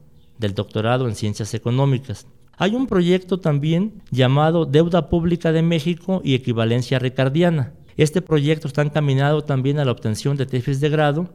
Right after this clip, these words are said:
de doctor en Ciencias Económicas en la Universidad Nacional Autónoma de México. Y un proyecto ligado también a la obtención de tesis de grado lleva por nombre Relación Estructural entre Crecimiento Económico y Distribución del Ingreso.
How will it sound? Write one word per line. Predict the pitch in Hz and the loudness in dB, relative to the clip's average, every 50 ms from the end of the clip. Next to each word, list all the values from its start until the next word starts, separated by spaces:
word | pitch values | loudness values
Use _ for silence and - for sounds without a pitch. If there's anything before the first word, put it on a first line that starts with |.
| - - | -12 -6
de | 107 95 | -6 -2
doctor | 92 123 131 139 - 147 147 143 139 | 0 0 -2 0 -2 -2 0 0 -2
en | 117 104 | -2 -2
Ciencias | - 127 131 127 - 131 131 | -2 -2 -4 -2 -4 -6 -6
Económicas | 147 139 151 160 160 160 160 160 165 160 - 190 214 208 - - - - - - - - | -4 -4 -2 -2 0 0 0 -2 -2 -4 -4 -4 -4 -6 -8 -16 -20 -20 -20 -20 -18 -10
en | - 113 110 | -6 -4 -2
la | 110 107 104 - - - | -2 -2 -4 -4 -4 -4
Universidad | 117 113 113 104 104 110 104 - 113 110 113 120 | -2 0 0 0 -2 -4 -4 -2 -2 -2 0 0
Nacional | 135 135 120 - 117 107 110 113 120 123 | -2 -2 -2 -2 -4 -2 -2 -2 -2 -2
Autónoma | 107 101 - 110 101 107 107 110 107 | -4 -4 -4 -4 -2 -2 -2 -2 -2
de | 113 117 120 | -2 -2 -2
México. | 135 151 147 - - - - - - - - - | -2 -2 -4 -6 -12 -16 -16 -20 -20 -20 -12 -4
Y | - 190 208 233 - - - - - - - - - _ - | 0 0 0 0 -2 -6 -14 -20 -20 -20 -20 -20 -20 _ -4
un | 190 202 233 | -2 -2 0
proyecto | - 247 214 202 170 185 196 196 196 - 196 185 185 180 - - - - - | 2 2 2 2 2 2 0 0 0 -2 -2 -2 -2 -4 -8 -14 -20 -10 -4
ligado | 131 127 127 123 143 151 160 160 151 | -2 -2 0 2 2 2 2 2 0
también | - 135 123 123 143 147 151 | -2 -2 0 0 0 0 0
a | 139 | 0
la | 131 | 0
obtención | 120 - - 113 110 - 147 139 143 | 0 -2 -2 -4 -4 -2 -2 -2 -2
de | 143 | -2
tesis | 139 147 131 135 139 135 139 | -4 -4 -2 -2 -2 0 0
de | 147 | 0
grado | 139 143 139 123 107 104 110 - - - - - - - - - | 0 2 0 0 0 -2 -4 -8 -12 -18 -20 -20 -20 -20 -14 -6
lleva | 123 127 143 147 156 147 | 0 2 4 4 4 2
por | - 156 151 | 2 0 0
nombre | 156 147 143 139 135 135 139 135 | 2 0 0 0 0 0 0 0
Relación | 131 135 135 131 123 120 - 170 190 | 2 2 2 2 2 2 0 0 0
Estructural | 202 185 - 175 147 - - 139 135 135 139 143 160 170 165 - | 0 0 -2 -4 -6 -4 -4 -2 -2 0 0 0 -2 -4 -4 -4
entre | 131 127 - 139 127 | -4 -4 -2 -4 -4
Crecimiento | - 135 127 120 139 131 135 151 170 170 - 185 | -4 -4 -4 -2 -2 -2 -2 -2 -2 -2 -4 -4
Económico | 180 - 151 143 147 151 156 160 165 160 156 - 175 175 180 | -2 -2 -2 -2 0 0 0 -2 -2 -4 -4 -4 -4 -4 -4
y | 143 | -4
Distribución | 123 117 117 107 - 113 110 107 107 98 - 120 117 | -4 -2 -4 -4 -4 -6 -4 -4 -4 -4 -4 -4 -2
del | 120 120 113 | -2 -4 -2
Ingreso. | 123 127 123 143 156 160 139 - 131 104 | -2 -2 0 0 0 0 0 -2 -8 -12